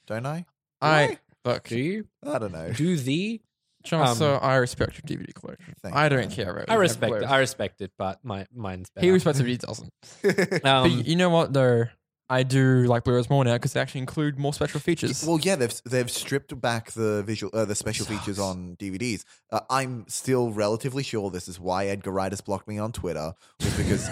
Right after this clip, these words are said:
Speaker 3: <laughs>
Speaker 1: I complained about the fact that my, uh, uh, what's it called? The World's End D V D only has one D V D commentary on it.
Speaker 2: Mm.
Speaker 1: My other two, uh, Shaun of the Dead has six D V D commentaries. Hot Fuzz has five.
Speaker 2: Mm-hmm.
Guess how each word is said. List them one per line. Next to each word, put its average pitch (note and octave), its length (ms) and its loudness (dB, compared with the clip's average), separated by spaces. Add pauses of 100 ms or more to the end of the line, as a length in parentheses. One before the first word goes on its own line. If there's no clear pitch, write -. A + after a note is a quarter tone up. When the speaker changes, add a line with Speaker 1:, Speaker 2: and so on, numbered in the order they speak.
(100)
Speaker 3:
<laughs> - 180 -16
Speaker 1:
I G2 100 0
complained G#2 520 -4
about A#2+ 200 0
the C3 80 -6
fact F#2 480 -4
that F2 220 -4
my, E2+ 500 -4
uh, E2 640 -4 (180)
uh, G2 220 -4
what's G2 320 -6
it G#2+ 60 -4
called? F#2+ 120 -6
The A#2 60 -6
World's A2 340 2
End G#2+ 280 -4
D G#2 100 -6
V F2+ 100 -6
D F2 220 -8
only E2+ 160 -8
has E2+ 160 -8
one E2+ 240 -8
D E2 80 -12
V E2 80 -12
D F#2 80 -12
commentary G2+ 460 -8
on C#2+ 120 -12
it. D2+ 120 -14 (100)
Speaker 2:
Mm. A#2+ 240 -6 (180)
Speaker 1:
My F#2 200 -2
other G3 200 0
two, A2+ 460 -2
uh, G2+ 360 2 (120)
Shaun C#3 220 -4
of C#3+ 80 -2
the B2+ 80 -2
Dead B2+ 180 0
has G#2+ 180 -4
six - 380 -8 (240)
D C3+ 120 -8
V C3+ 40 -4
D C3+ 120 -4
commentaries. C#3+ 760 -4
Hot - 240 -2
Fuzz A2+ 320 0
has G#2 220 -4
five. C#3+ 680 -2
Speaker 2:
Mm-hmm. D3+ 180 2